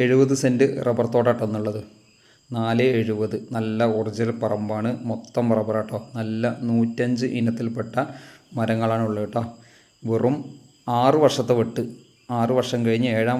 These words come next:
വർഷം വെട്ട് സ്റ്റാർട്ട് ചെയ്തിട്ടുള്ളൂ ട്ടോ. അപ്പോൾ ചെറു മരങ്ങളാണ്, ഇനി ഒരുപാട് കാലാവധി നമുക്ക് ഇന്നുണ്ട്, വെട്ടാനുണ്ട് ട്ടോ. ചെറു ഏഴ് വർഷത്തെ വെട്ട് മാത്രമേ ആയിട്ടുള്ളൂ. അപ്പോൾ ഫസ്റ്റിന് നമുക്ക് ഇതിൻ്റെ ലൊക്കേഷൻ പറഞ്ഞു തരാം. ഇത് പാലക്കാട് ജില്ലയിലാണ്. ഇത് കോങ്ങാട്, കോങ്ങാട് ഭാഗത്താണ് ഈ സ്ഥലം സ്ഥിതി ചെയ്യുന്നത് ട്ടോ.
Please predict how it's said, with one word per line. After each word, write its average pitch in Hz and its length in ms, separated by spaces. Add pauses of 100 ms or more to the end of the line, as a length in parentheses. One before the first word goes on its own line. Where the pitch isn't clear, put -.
വർഷം 123 220
വെട്ട് 113 180
സ്റ്റാർട്ട് 113 240
ചെയ്തിട്ടുള്ളൂ 104 400
ട്ടോ. 107 140
അപ്പോൾ 110 180
ചെറു 113 220
മരങ്ങളാണ്, 110 500 (220)
ഇനി 113 180
ഒരുപാട് 113 500
കാലാവധി 110 400
നമുക്ക് 107 220
ഇന്നുണ്ട്, 104 200 (120)
വെട്ടാനുണ്ട് 107 500
ട്ടോ. 110 100 (280)
ചെറു 117 200 (540)
ഏഴ് 117 160
വർഷത്തെ 123 280
വെട്ട് 117 120 (120)
മാത്രമേ 113 260
ആയിട്ടുള്ളൂ. 107 320 (520)
അപ്പോൾ 135 200 (260)
ഫസ്റ്റിന് 139 420
നമുക്ക് 147 200
ഇതിൻ്റെ 139 240
ലൊക്കേഷൻ 131 400
പറഞ്ഞു 107 220
തരാം. 110 200 (140)
ഇത് 120 120 (200)
പാലക്കാട് 120 400
ജില്ലയിലാണ്. 113 480 (560)
ഇത് 117 120 (180)
കോങ്ങാട്, 135 480 (400)
കോങ്ങാട് 131 500
ഭാഗത്താണ് 110 420
ഈ - 80
സ്ഥലം 117 260
സ്ഥിതി 117 180
ചെയ്യുന്നത് 107 280
ട്ടോ. 110 80